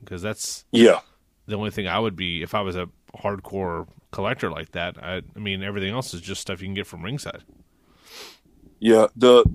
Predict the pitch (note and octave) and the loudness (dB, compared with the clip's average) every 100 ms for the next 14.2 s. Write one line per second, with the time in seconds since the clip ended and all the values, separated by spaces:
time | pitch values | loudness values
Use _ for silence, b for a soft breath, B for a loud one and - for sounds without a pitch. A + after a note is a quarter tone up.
0 | B2+ - F3 F3+ E3 B2+ - - G2+ A#2 | -2 4 6 6 2 -4 -12 -14 -2 2
1 | A#2 - F#3 D#3 D#3 C#3+ A#2 B2 - C3 | 2 4 2 4 4 2 -2 -8 -6 -4
2 | A#2+ G2+ B2+ A#2 G#2+ G2+ A2 G2+ G2+ - | -4 -6 -6 -6 -6 -2 0 2 -2 -4
3 | F2+ F2+ D#2+ - _ _ - - G#2 G2+ | -4 -4 -4 -10 _ _ -20 -8 -6 -6
4 | _ _ - - A2 G#2+ G#2 G2 - _ | _ _ -4 4 6 8 6 4 -6 _
5 | - G2 G2 F#2+ - G#2+ C3 C#3+ C3 A2+ | -6 -2 -2 -2 -2 2 2 2 -2 -4
6 | A#2+ B2 A#2 A2+ - A#2 A2 G#2+ A2+ A#2+ | -4 -2 -4 -6 -6 -6 -4 -4 -4 -4
7 | A#2 A2 A2 A2 G#2 - _ _ _ _ | 4 6 8 6 2 -6 _ _ _ _
8 | _ _ - G2+ A#2+ A#2+ A#2 G2+ A2 G#2 | _ _ -8 -2 4 6 6 4 2 0
9 | A2+ G#2+ G#2+ G2+ A2+ A2 A2+ A2 G#2 A2+ | -4 0 2 2 2 4 4 2 2 2
10 | G#2+ G2 C3 C#3 F#2+ G2 F#2 F#2 G2+ G#2 | 0 -2 -2 0 2 2 2 2 2 2
11 | G#2 - - A#2 _ _ _ _ - A#2 | -2 -2 -2 -2 _ _ _ _ 0 4
12 | C3 B2 B2+ A2 - G2+ F2+ F#2 - G2 | 6 6 6 2 -6 -6 -6 -8 -12 0
13 | G#2+ G3+ G2 G2 - A3 - A#2+ B2 A2+ | 2 4 0 -2 -2 -2 -2 0 2 2
14 | A2 G#2 | 2 -4